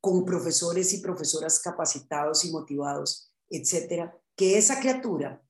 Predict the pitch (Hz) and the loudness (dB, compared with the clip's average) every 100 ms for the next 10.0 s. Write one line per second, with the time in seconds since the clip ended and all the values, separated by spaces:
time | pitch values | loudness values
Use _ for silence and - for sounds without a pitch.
0 | _ - 170 160 180 165 160 160 165 175 | _ -4 -2 0 0 0 0 -2 -2 -2
1 | 180 180 185 - 185 202 170 170 160 - | -2 -2 -8 -6 -6 -4 -4 -6 -10 -14
2 | _ _ 170 143 143 156 143 160 160 151 | _ _ -4 -4 -4 -2 -2 0 0 -2
3 | 156 160 165 160 147 143 151 156 160 156 | -2 -6 -6 -6 -4 -2 -2 0 0 0
4 | 143 - _ _ 156 156 - _ _ 170 | -4 -8 _ _ -4 -4 -6 _ _ -6
5 | - 151 147 165 - 143 147 139 147 143 | -4 -4 -4 -4 -4 -4 -4 -4 -4 -4
6 | 151 156 143 135 143 139 135 - 139 139 | -4 -4 -2 -2 -2 -2 -2 -2 -6 -4
7 | 139 139 - - 131 - - - - 156 | -4 -4 -8 -16 -20 -18 -12 -12 -10 -12
8 | 147 165 151 151 147 160 175 180 175 180 | -2 -2 -2 -4 -2 -2 0 0 2 -2
9 | 180 185 180 180 175 185 180 175 190 | -2 -4 -4 -4 -4 -2 0 0 -4